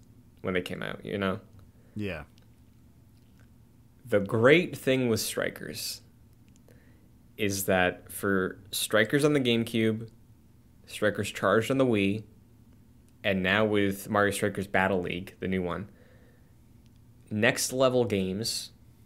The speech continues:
Speaker 1: has been the developer of all three, where with the Mario Tennis and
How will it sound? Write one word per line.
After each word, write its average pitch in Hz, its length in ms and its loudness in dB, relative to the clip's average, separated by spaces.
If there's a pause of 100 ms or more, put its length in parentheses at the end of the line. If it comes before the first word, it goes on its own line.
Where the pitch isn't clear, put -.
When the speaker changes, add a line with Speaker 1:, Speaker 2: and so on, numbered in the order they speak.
(500)
Speaker 1:
has 101 220 4
been 110 140 0
the 107 80 4
developer 95 520 0 (500)
of 98 120 -4
all 92 160 2
three, 98 320 -6 (1120)
where 90 720 4 (1400)
with 131 380 4
the 135 60 4
Mario 123 720 6
Tennis 113 380 0
and 101 400 -4